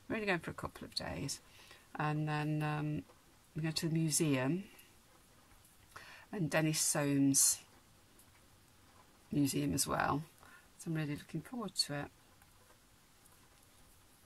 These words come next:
Yeah, so I just finished that off at the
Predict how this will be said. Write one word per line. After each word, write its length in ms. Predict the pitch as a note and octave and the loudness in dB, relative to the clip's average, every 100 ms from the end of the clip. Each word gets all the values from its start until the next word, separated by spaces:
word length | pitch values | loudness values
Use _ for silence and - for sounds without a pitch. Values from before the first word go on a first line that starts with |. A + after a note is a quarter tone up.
| - - - - - - - - - | -20 -20 -20 -20 -20 -20 -20 -12 -6
Yeah, 200 | - E3+ | -2 -2
so 160 | - | -2
I 40 | - | -2
just 240 | A3+ - | -2 -2
finished 280 | A#3 A3 - | -2 -4 -4
that 200 | G#3 - | -4 -6
off 100 | - - | -6 -10
at 120 | |
the 80 | - | -10